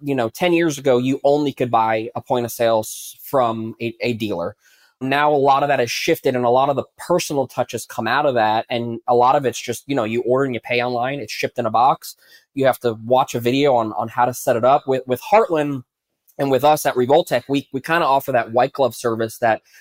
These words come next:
I think a lot of restaurants are still really hungry for. And, you know, kind of on what the podcast is about today, it's about the data and what you can do with that data and how to get that data and how to get more of that data. And are, am I using that data right? Am I using it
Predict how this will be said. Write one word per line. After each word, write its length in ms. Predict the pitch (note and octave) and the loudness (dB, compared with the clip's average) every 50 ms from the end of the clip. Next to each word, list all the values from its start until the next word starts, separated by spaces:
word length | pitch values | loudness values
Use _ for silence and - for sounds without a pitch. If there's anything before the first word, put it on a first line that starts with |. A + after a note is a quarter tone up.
| - _ - | -10 _ -4
I 60 | B2 | -2
think 160 | A#2+ D#3 C3+ | -2 0 0
a 60 | B2+ | 2
lot 200 | B2 B2 B2 C3+ | 4 4 4 4
of 80 | C3+ B2+ | 2 2
restaurants 460 | B2+ A#2+ - - B2+ A#2+ A#2+ A#2 - - | 0 -2 -2 -2 -2 -2 -2 -4 -4 -4
are 120 | - B2 A#2+ | -2 -2 -2
still 280 | - - - D3 C3+ | -2 -2 0 0 2
really 240 | B2+ B2+ B2 A#2 G#2+ | 2 2 0 -2 -2
hungry 320 | A#2 C3 D#3 E3+ E3+ C#3+ | -2 -2 -2 0 0 -2
for. 480 | A#2 - - G#2+ A2 A2 A2 A2+ A#2+ - | -2 -4 -4 -2 0 0 0 -2 -2 -2
And, 380 | - C3+ B2+ A#2+ A#2+ A2+ A#2 A2+ - | -2 -2 0 0 -2 -6 -8 -8 -6
you 120 | C3+ C#3 | -4 -4
know, 100 | B2 A2 | -2 -4
kind 240 | - - - D#3 E3 | -4 -4 -2 -2 0
of 100 | E3 C#3+ | 0 0
on 200 | C3+ B2+ B2 B2 | -2 -2 -4 -4
what 160 | B2+ C3 B2 | -4 -4 -4
the 80 | - - | -4 -2
podcast 520 | - C3+ D3 E3+ - - C3 A#2+ - - | 0 0 0 0 2 0 -2 -2 -2 -4
is 120 | B2 A2+ A#2 | -8 -6 -2
about 200 | A2+ A2+ G#2+ - | -2 -2 -2 -2
today, 300 | - A#2+ A2+ A2+ A#2 - | -4 -4 -2 -2 -2 -4
it's 160 | C3+ B2 - | -6 -6 -4
about 280 | B2+ A#2+ B2+ A#2+ A2+ - _ _ _ _ _ - | 0 2 2 2 2 0 _ _ _ _ _ -6
the 160 | D3 C#3+ C#3+ | -4 -2 0
data 360 | B2+ C#3+ D#3 F#3+ G3 A#2 G2+ - _ - | 4 4 4 4 4 2 0 -2 _ -6
and 180 | C3 B2+ B2+ B2 | -4 -4 0 2
what 200 | C#3 C#3+ - D#3 | 4 2 2 2
you 100 | D3+ D3 | -2 -4
can 160 | - C#3 B2 | -2 -2 0
do 140 | B2+ D3 F3 | 2 4 4
with 120 | F3+ D3 | 4 4
that 160 | C3+ A2+ G#2+ | 2 0 -2
data 280 | - A2 G#2+ G#2 A2 G#2+ | 0 -2 0 2 2 2
and 300 | A2 G#2+ G#2+ A2+ A2 G#2+ | 0 0 -2 -4 -6 -4
how 140 | - C#3 C#3 | -2 -2 0
to 80 | C#3 | 0
get 200 | B2+ C#3+ C#3+ - | 0 0 0 2
that 180 | - B2+ A#2+ - | 2 0 0 0
data 260 | A#2 A2 A2 G#2+ G#2 | 0 0 2 2 0
and 120 | G2+ G#2 | 0 0
how 100 | A2 A2+ | -2 -2
to 80 | A2+ B2 | -2 -2
get 160 | B2 B2+ A2 | -2 -2 -2
more 220 | A#2+ B2+ C#3 C#3+ C#3+ | 0 0 0 0 0
of 60 | B2+ | 2
that 180 | A#2+ G#2 G2+ - | 0 0 0 0
data. 280 | G#2 G2 G2+ G#2 G#2 | -4 -2 0 0 0
And 300 | G#2 F#2+ A2+ A2 G#2 G#2 - - | 0 0 -2 -4 -6 -6 -4 -4
are, 100 | A#2 - - | -4 -2 -2
am 100 | B2+ C3 | 0 0
I 40 | B2+ | 0
using 320 | B2 C3 D3+ C#3+ D3 C#3+ | 2 2 0 0 0 0
that 160 | C#3 B2+ A#2+ | 0 0 2
data 180 | B2+ B2+ B2 A#2+ | 2 2 2 2
right? 320 | A#2 B2+ D3+ F3+ G#3+ G#3 - | 4 4 4 4 2 0 -2
Am 140 | B2+ B2 | -6 -6
I 60 | A#2 A2+ | -6 -6
using 280 | A#2 A#2 A2+ - A#2 | -6 -6 -8 -8 -8
it 120 | A2+ G#2 | -10 -10